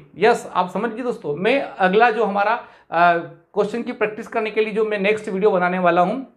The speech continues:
वो मैं अब genetics के ऊपर बनाने वाला हूँ और मैं आपको फिर से एक बार कह रहा हूँ जितने भी department हमारी exam के लिए सबसे महत्वपूर्ण होते हैं उन सारे department के मैं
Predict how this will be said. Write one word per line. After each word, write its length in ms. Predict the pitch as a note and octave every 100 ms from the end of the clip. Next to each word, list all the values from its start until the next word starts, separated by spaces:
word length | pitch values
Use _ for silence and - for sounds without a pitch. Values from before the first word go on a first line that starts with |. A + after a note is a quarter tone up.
| _ _ _
वो 180 | F3 C4
मैं 140 | C4
अब 280 | C4+ C4 D#3+
genetics 500 | F3 A3+ C4+ C#4+ -
के 120 | -
ऊपर 180 | C4 B3
बनाने 300 | G3+ F#3 G3+
वाला 260 | G#3 F#3 G#3
हूँ 200 | A3+ B3+
और 180 | G#3 F#3
मैं 80 |
आपको 200 | F#3+ F#3+
फिर 260 | F#3+ - B3+
से 140 | C4
एक 100 | A#3+
बार 160 | A3 A3
कह 160 | G#3+ F#3
रहा 100 | G3
हूँ 180 | C#4+ - - _ C3+
जितने 320 | F3+ B3 C#4+
भी 140 | E4
department 520 | C4+ C4 A#3+ B3 C4
हमारी 280 | A3 A#3+ B3+
exam 420 | G3 E3 A3+ C4
के 120 | C4+ C4
लिए 120 | C4+
सबसे 340 | B3 A#3+ C#4
महत्वपूर्ण 560 | G#3 E3+ G3+ C4 C4+ B3
होते 220 | A3 A#3
हैं 360 | G#3+ D3 - - -
उन 220 | C4+ C#4
सारे 460 | C#4 F#3+ G3 D#4+ D#4
department 680 | B3 A#3 G#3+ G3+ F#3+ F#3+ F#3
के 100 | F#3+
मैं 240 | B3